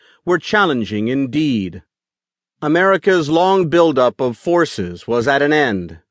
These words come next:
soon to be supplanted by a progressive reduction in the forces deployed. Financial resources, previously abundant, were becoming severely constrained.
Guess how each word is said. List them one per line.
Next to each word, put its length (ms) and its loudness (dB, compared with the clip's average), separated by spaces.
soon 440 0
to 120 -4
be 220 -2
supplanted 800 -2
by 160 2
a 120 2
progressive 680 0
reduction 680 -2
in 120 -4
the 60 -2
forces 500 -4
deployed. 600 -2
Financial 540 4
resources, 840 -4
previously 640 -2
abundant, 600 0
were 120 2
becoming 480 2
severely 640 2
constrained. 920 -4